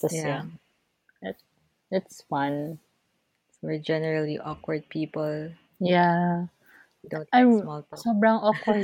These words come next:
Speaker 2: <laughs>
Speaker 1: talaga. Awkward talaga sa mga first, first conversations,
Speaker 2: Mm.
Speaker 1: mga small talk. As in, hindi ko alam kung anong sasabihin ko.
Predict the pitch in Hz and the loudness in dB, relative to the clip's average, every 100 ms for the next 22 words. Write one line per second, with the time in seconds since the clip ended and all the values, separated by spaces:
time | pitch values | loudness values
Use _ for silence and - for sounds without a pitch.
0 | 226 240 196 175 - - - - - 240 | 2 2 2 2 -2 -4 -6 -6 -6 -8
1 | 240 220 202 196 202 208 202 196 190 180 | -8 -4 0 0 -2 -2 2 4 4 4
2 | 175 233 - _ _ - - 196 185 - | 4 2 -2 _ _ -2 4 6 4 -4
3 | _ _ _ _ _ _ _ _ _ _ | _ _ _ _ _ _ _ _ _ _
4 | _ _ _ - - 202 185 - 196 180 | _ _ _ -20 -2 0 0 0 0 2
5 | 175 180 - 160 151 - 151 151 190 185 | 6 4 4 2 2 2 0 0 0 -2
6 | 180 202 151 156 - 180 170 170 165 165 | -4 -4 0 -2 -2 0 2 2 0 0
7 | 156 156 - 180 185 175 165 175 175 _ | 0 -2 -4 -2 -2 -2 -4 -10 -20 _
8 | _ _ _ _ _ _ _ _ _ _ | _ _ _ _ _ _ _ _ _ _
9 | _ 160 160 170 165 165 160 156 156 - | _ -4 2 6 8 6 4 4 4 -2
10 | - 151 156 156 147 143 143 | -4 -2 0 -2 -4 -10 -12